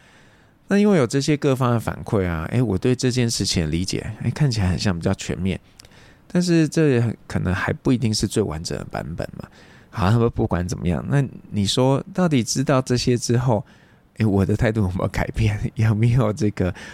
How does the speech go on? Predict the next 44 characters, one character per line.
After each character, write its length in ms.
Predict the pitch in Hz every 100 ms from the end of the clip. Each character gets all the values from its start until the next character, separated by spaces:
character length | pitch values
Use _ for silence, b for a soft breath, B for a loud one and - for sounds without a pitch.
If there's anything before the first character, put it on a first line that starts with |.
| B
很 160 | - 92
明 240 | 95 107
显 180 | 92 78
的 80 | 67
不 160 | 101
同？ 200 | - - -
诶， 480 | 92 82 82 80 87
其 180 | - 98
实 240 | 101 104
还 240 | 113 98 -
没 200 | 82 90
有， 160 | 90 -
诶， 240 | 58 - 147
对。 160 | 110 104 B B B
所 160 | - 139
以 60 | 156
你 100 | 113
看， 240 | 147 127 - b _ B B B
呃， 320 | - 120 120 123
这 200 | 185 180
个 240 | 147 110 -
我 160 | 104
们 340 | 101 110 131 143
可 160 | - 110
能， 500 | 113 117 135 147 165 - B B -
呃， 360 | - 104 107 110
会 440 | - 165 139 117 - _ _ _ _ _ _ -
想 220 | - 104
要 80 | 104
去 180 | 110 117
理 160 | 104 98
解 160 | -
世 280 | - - 95
界， 240 | - 85
想 180 | - 98 90
要 160 | 104
去 280 | 98 107 104
收 240 | 92 107 104
集 160 | 101
不 160 | - 104
同 220 | - 92
的 100 | 87
资 220 | - 92
讯， 240 | 85 92